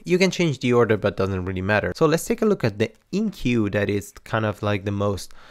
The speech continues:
standard method that WordPress, that a theme has for WordPress. If we access, if we don't know where the enqueue is, just scroll back up, use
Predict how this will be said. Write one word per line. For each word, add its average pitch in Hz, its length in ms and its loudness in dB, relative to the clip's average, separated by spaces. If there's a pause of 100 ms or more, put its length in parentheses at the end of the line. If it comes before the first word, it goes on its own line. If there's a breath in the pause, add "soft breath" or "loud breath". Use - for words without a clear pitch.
(120 loud breath)
standard 104 960 0
method 101 800 -4
that 92 340 -6
WordPress, 98 720 -2
that 98 260 -2
a 87 60 -8
theme 147 300 -2
has 113 340 -2
for 107 160 -6
WordPress. 101 680 -2
If 110 180 -8
we 127 180 -2
access, 107 520 -4
if 107 180 -8
we 180 80 2
don't 208 200 4
know 175 100 6
where 117 240 4
the 113 140 0
enqueue 110 480 0
is, 101 120 -4
just - 420 -10 (580)
scroll - 260 0
back 127 180 2
up, 127 240 4
use 110 240 0